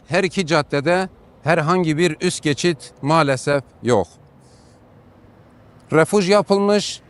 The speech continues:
yolu ikiye bölünmüş ama yolda refuja engelleyici, insanların geçmesi için engelleyici herhangi bir şey yapılmamış. Sadece yaya geçidi yapılmış. Yaya geçitlerinde giden insanlarda ne bir ışıklandırma, trafik ışıklandırması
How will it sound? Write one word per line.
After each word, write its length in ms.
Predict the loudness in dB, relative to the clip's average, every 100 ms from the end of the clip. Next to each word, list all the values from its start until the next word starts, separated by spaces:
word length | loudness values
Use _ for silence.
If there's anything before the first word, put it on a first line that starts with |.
| -6
yolu 220 | 0 2 2
ikiye 400 | 0 0 0 2
bölünmüş 540 | 0 0 0 -2 -8 -10 -2
ama 400 | 2 2 2 0 -8 -2
yolda 640 | 2 2 2 2 2 0 _ -2
refuja 680 | -2 -2 -4 0 0 0 -4 _ _ _ -6
engelleyici, 960 | -2 0 0 -2 0 -2 -2 -2 -4 -4
insanların 600 | -2 -4 -2 -2 0 0
geçmesi 540 | 0 -2 -4 -6 -4
için 220 | -6 -4 -4
engelleyici 600 | -2 0 2 2 0 0
herhangi 380 | 0 0 0 -2
bir 100 | -2
şey 280 | 0 0
yapılmamış. 720 | 2 0 0 -2 0 -2 -4 -10 _ -20 -20 -6
Sadece 480 | 0 2 2 2
yaya 280 | 2 2 2
geçidi 360 | 2 -2 -2 2
yapılmış. 600 | 2 2 0 0 0 -4 _ _ _
Yaya 260 | 2 4 2
geçitlerinde 960 | 0 -2 -4 -2 0 0 2 2 2 -2 _ _ _ _ -10
giden 280 | -2 0 2
insanlarda 680 | 0 0 0 2 2 2 2
ne 220 | 2 2
bir 120 | 0
ışıklandırma, 840 | 0 -4 -2 0 2 2 2 2
trafik 380 | 2 0 0 -4
ışıklandırması 920 | -6 -2 0 0 0 0 0 0 0